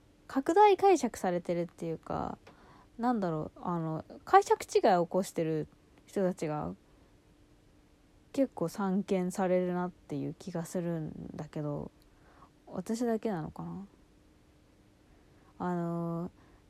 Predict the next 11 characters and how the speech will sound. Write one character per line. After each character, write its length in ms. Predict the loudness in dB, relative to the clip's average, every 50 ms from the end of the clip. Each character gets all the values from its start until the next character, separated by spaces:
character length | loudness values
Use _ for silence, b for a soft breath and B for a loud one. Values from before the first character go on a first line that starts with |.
| _ _ _ _
い 100 | 0 2
ろ 160 | 2 4 4 2
ん 140 | 2 0
な、 360 | 0 2 2 0 0 -2 -4 -6 b b b b b b b _ -20 _ _ -8
あ、 80 | -8
言 840 | -8 -8 -12 -20 _ _ -20 -20 -20 _ _ -2 0 2 4 4 2
葉 160 | 4 2 2 2
が 160 | 0 -2 -4 -8 _ -20 -20 _ _ _ _ _ -6
日 140 | -4 -4 -2
本 300 | -2 -2 -2 -2 -4 -4
で、 300 | -6 -6 -8 -10 -12